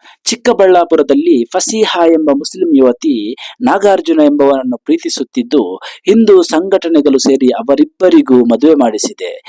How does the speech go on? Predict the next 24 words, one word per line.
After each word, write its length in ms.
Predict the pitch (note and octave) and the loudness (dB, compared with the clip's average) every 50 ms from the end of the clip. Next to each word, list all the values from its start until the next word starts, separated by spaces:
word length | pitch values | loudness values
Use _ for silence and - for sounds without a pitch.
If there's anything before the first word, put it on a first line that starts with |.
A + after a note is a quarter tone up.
| - - - - | -18 -14 -8 -4
ಆದರೆ 420 | B2+ D#3+ G#3 G3 G3+ E3 D3 C#3+ | -2 -2 0 0 2 4 4 2
ಫಸೀಹಾಳ 640 | C#3+ - - G3 - - A#3+ A#3 A3 - F#3+ F3+ F3 D#3 C#3+ | 2 0 -2 -4 -2 -2 0 0 0 0 0 0 0 0 0
ನಾಳೆಯ 380 | C3+ C3+ D#3 G3 G#3 G#3 F#3+ | 0 -2 0 0 2 2 2
ದಿನಗಳು 640 | F3 D#3 - C#3 D#3 F#3+ F#3 E3+ E3 D#3 C#3 B2+ C3+ D#3+ | 2 2 2 0 0 0 2 0 2 2 2 4 4 4
ಏನು 260 | G3 G3 F3+ E3 D3+ | 2 2 0 -2 -2
ಎಂಬುದು 540 | C#3 C3+ C3 B2+ B2+ - - - - - A2 | -2 -2 -4 -6 -4 -2 0 -2 -2 -2 -4
ಯಾರಿಗೂ 500 | A2 A2+ A#3+ D4+ - E4+ E4 E4 D#4+ D4+ | -4 -2 0 2 2 2 4 4 2 2
ಗೊತ್ತಿಲ್ಲ. 400 | D4+ - - - F#4 F4 D#4+ B3 F#3+ - - - - - - - - _ | 2 -2 -6 -4 -2 -2 -2 -2 -4 -6 -10 -12 -16 -18 -18 -18 -16 _
"ಕುಡಿದು 440 | - G3+ A3 G3+ A3 F3 C#3+ D#3 C#3+ | -2 0 0 0 0 0 2 2 4
ಬಂದು 340 | D3+ D3 D3+ D3 C#3 C#3 C3 | 4 2 2 2 2 2 2
ಹೊಡೆದು 380 | A#2 C#3+ D#3+ F#3+ F3+ - D#3+ | 2 2 2 2 2 2 2
ಬಡಿದು 320 | C#3 D3 C#3+ D3 C#3+ - C3 | 2 2 2 0 0 0 0
ಮಾಡುವಾಗ 600 | B2+ B2+ B2 B2 B2 A#2+ A#2+ A#2 A#2 - - D#3+ A#2 F#2+ F2+ F#2+ - - - - _ - | 0 0 0 0 0 0 0 0 0 0 0 -2 -2 -2 -6 -12 -14 -18 -20 -16 _ -2
ಹೆತ್ತವರನ್ನು 640 | G3+ A3 - _ - F#3+ F3 E3 D#3 C#3+ C#3 C#3 | -2 -2 -2 _ 0 0 2 2 2 2 0 0
ಧಿಕ್ಕರಿಸಿ 640 | B2+ C3 E3+ - _ - E3+ D3+ D3 C3 - C3+ B2 | 0 -2 -4 -6 _ 0 0 0 0 0 -2 -4 -4
ಕ್ಷಣಿಕ 400 | - - F#3 F3+ F#3+ G3 - E3 | -4 -2 -4 -2 -4 -2 -4 -4
ಪ್ರೀತಿಯ 520 | C3+ - - - G3 - - D#3 D3+ C#3 B2+ | -4 -2 -2 -4 -4 -4 -2 0 2 2 4
ನಶೆಯಲ್ಲಿ 560 | C3+ C#3 - - F#3 F3 E3 D3 C3+ C3+ B2 | 2 2 0 0 2 2 2 4 2 2 2
ಬದುಕು 340 | B2 C3 - B2+ - - D#3 | 0 0 -2 -2 -2 -2 -4
ಹಾಳು 360 | - - C#3 C#3+ C#3+ D3 D3 | -2 0 0 0 2 2 2
ಮಾಡಿಕೊಂಡೆ" 520 | C#3+ C3+ C3 C3 - C3 A#2+ A#2+ A#2 A#2+ | 0 0 0 -2 0 0 0 2 2 2
ಎನ್ನುವ 320 | A#2 A#2+ A#2 A#2+ A#2 A#2 - | 0 0 0 0 0 -2 -2
ಸತ್ಯ 380 | - - - _ _ - F#3 | -4 -6 -12 _ _ 0 0
ಗೊತ್ತಾಗುತ್ತದೆ. 840 | D#3+ D#3 D#3 - - D3+ D3 D3+ E3+ - - C#3+ A2+ G#2 F#2 - - | 2 2 0 0 0 -2 0 0 -2 -2 -2 -4 -2 -4 -8 -10 -12